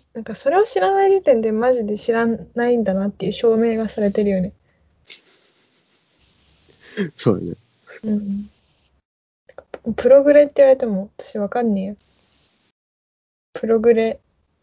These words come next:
Speaker 1: ッシブ。
Speaker 2: プログレッシブロック。
Speaker 1: 他は何？プログレって。
Speaker 2: キングクリムゾンとあの、あれ。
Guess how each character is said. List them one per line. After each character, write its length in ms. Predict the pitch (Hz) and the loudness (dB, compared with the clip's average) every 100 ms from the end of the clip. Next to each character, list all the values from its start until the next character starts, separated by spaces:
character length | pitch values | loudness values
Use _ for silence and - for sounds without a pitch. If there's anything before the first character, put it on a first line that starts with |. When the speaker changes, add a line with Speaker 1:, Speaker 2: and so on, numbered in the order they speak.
| - | -20
Speaker 1:
ッ 40 | _ | _
シ 220 | _ - 202 | _ -12 -12
ブ。 240 | - 202 - _ _ _ _ | -10 -16 -16 _ _ _ _
Speaker 2:
プ 60 | 123 | -6
ロ 80 | 110 | -2
グ 140 | 107 | -2
レ 60 | 104 | -2
ッ 40 | |
シ 220 | - - | -4 -6
ブ 140 | 92 87 | -6 -6
ロ 100 | 92 | -8
ッ 60 | - | -10
ク。 200 | - 135 _ _ _ _ _ _ _ _ _ _ _ - | -10 -10 _ _ _ _ _ _ _ _ _ _ _ -2
Speaker 1:
他 120 | 240 | 2
は 120 | 226 | 4
何？ 400 | 226 214 196 220 _ - | 2 0 -4 -8 _ -6
プ 100 | 214 | -2
ロ 140 | 202 | 0
グ 100 | 196 | 0
レ 120 | 190 190 | -2 -4
っ 40 | _ - | _ -14
て。 140 | - _ _ _ _ _ _ _ _ _ _ _ _ _ _ | -14 _ _ _ _ _ _ _ _ _ _ _ _ _ _
Speaker 2:
キ 60 | 120 | -8
ン 120 | 110 | -6
グ 60 | 110 | -2
ク 80 | 107 | -2
リ 120 | 104 | -2
ム 120 | 92 | -4
ゾ 120 | 87 | -8
ン 80 | 78 | -8
と 120 | - | -10
あ 60 | 85 | -10
の、 140 | 87 | -10
あ 40 | 90 | -8
れ。 140 | 87 | -8